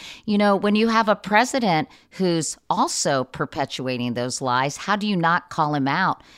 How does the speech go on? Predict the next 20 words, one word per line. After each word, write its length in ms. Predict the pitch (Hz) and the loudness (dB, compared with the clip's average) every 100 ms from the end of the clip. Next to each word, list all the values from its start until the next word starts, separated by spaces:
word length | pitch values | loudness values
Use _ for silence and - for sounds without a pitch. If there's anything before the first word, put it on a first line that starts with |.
| - - | -16 -4
without 580 | 160 175 160 - 123 | -2 2 2 0 -4
being 320 | - 156 151 139 | -6 -2 0 -2
called 580 | - 160 151 147 123 | 0 2 4 2 -2
biased 640 | - 147 226 170 131 - - | -2 0 0 0 -2 -4 -2
by 160 | 151 | -2
the 160 | 147 156 | 0 -2
other 220 | 151 151 | -2 -4
side? 440 | - 196 220 175 - | -6 -4 -2 -2 -4
It's 180 | 185 254 | -6 -4
a 60 | |
very 560 | 196 - - 180 208 226 | -6 -6 -2 0 0 -2
complicated 960 | - 175 147 160 135 147 131 135 131 | -4 -6 -4 -6 -8 -6 -6 -6 -8
conundrum 600 | - 143 131 135 127 127 | -6 -2 -2 -2 -4 -4
journalists 540 | 123 131 131 131 127 - | -4 -4 -4 -2 -4 -6
are 80 | 127 | -6
finding 400 | 120 117 123 120 | -4 -4 -4 -8
themselves 480 | 113 - 113 110 | -8 -6 -8 -8
in 160 | 113 107 | -8 -8
these 220 | 107 104 | -10 -12
days. 420 | - 98 85 - | -10 -10 -10 -12